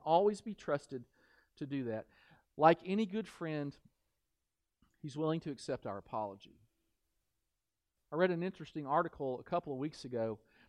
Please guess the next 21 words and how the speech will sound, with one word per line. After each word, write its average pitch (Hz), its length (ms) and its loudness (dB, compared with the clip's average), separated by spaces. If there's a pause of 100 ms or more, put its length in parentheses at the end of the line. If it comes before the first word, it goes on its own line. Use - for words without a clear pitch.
(380)
Um, 147 320 2 (1040)
the 175 100 -2
V 240 240 4
A, 190 440 6
uh, 139 180 4
the 139 120 -8
Veterans 165 480 2
Administration, 139 800 -4
uh, 113 320 -6
Hospital 147 600 2
in 131 180 -6
Lexington, 135 400 -4
Kentucky, 123 480 -8
a - 880 -20
few 247 100 0
years 254 200 0
ago 175 220 8
had 165 160 6
a 156 60 2
couple 233 420 4
of, 160 400 6